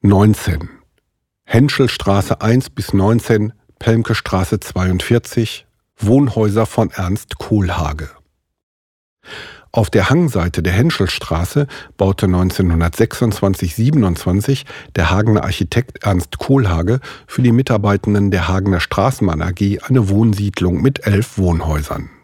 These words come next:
Sie besticht durch klare Formen, die sachliche Gliederung der vor- und zurückspringenden Fassadenteile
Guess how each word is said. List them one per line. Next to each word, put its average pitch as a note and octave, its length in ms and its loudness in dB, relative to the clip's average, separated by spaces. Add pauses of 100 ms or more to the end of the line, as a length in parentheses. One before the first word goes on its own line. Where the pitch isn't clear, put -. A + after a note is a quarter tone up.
(580)
Sie G2 140 0
besticht F#2 560 0
durch - 240 -2
klare F2 340 0
Formen, A#2 600 0 (260)
die G#2 80 -2
sachliche G2 560 -2
Gliederung G2+ 540 0
der E2+ 160 0
vor- A#2+ 360 0
und G2 140 -6
zurückspringenden F2+ 760 -4
Fassadenteile G2+ 1000 0